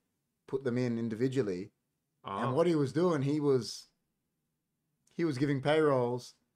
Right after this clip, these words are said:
Speaker 1: for these people that were dead. And they were going
Speaker 2: Really?
Speaker 1: into his bank. And the Don reckons, listen, he could have been doing it for twenty years. We don't know how much he made.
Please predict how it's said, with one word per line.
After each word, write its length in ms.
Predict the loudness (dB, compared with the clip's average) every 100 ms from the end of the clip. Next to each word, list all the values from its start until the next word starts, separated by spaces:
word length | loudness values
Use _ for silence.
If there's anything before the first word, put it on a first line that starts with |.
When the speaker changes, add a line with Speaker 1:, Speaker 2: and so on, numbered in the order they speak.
| _
Speaker 1:
for 80 | -6
these 160 | -2 0
people 260 | 0 0 0
that 120 | 0
were 60 | 2
dead. 320 | 2 0 -8 _ _ _ _ _ _ _ _ _ _ _ _
And 140 | -4 0
they 40 |
were 80 | 4
going 140 | 4 4
Speaker 2:
Really? 120 | 2
Speaker 1:
into 140 | 0
his 160 | -2 0
bank. 400 | 0 -2 -2 -8 _ _ _ _ _ _ _
And 200 | -6 -4
the 40 | 0
Don 360 | 4 6 4
reckons, 280 | 0 -2 -4
listen, 220 | -4 -2
he 100 | -2
could 140 | -2 -4
have 80 |
been 140 | -2 0
doing 220 | 0 0
it 80 | -6
for 60 |
twenty 260 | -10 -6 -4
years. 260 | 0 2 0
We 80 | 0
don't 220 | 0 0
know 240 | -4 -4
how 180 | -4 -4
much 240 | -4 -6
he 120 | -8 -6
made. 420 | -6 -6 -10 -20